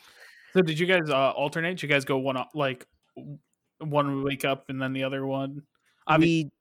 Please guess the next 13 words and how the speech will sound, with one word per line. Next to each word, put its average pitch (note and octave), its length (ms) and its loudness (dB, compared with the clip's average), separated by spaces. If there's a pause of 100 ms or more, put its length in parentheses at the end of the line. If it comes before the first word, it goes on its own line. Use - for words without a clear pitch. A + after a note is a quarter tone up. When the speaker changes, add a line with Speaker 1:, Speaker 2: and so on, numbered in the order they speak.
(500)
Speaker 2:
yeah, A#2+ 540 0
we D3 220 4
did. D#3 460 4 (220)
Speaker 1:
Different. C3 400 -10 (680)
Speaker 2:
Yeah, B2 380 -2
we B2+ 180 -2
did. C3 520 -2 (100)
Um, A#2 500 -2
I C3 100 -2
tried B2 500 -2
to C#3 80 -4
do C3+ 160 -4
more. C3+ 460 -4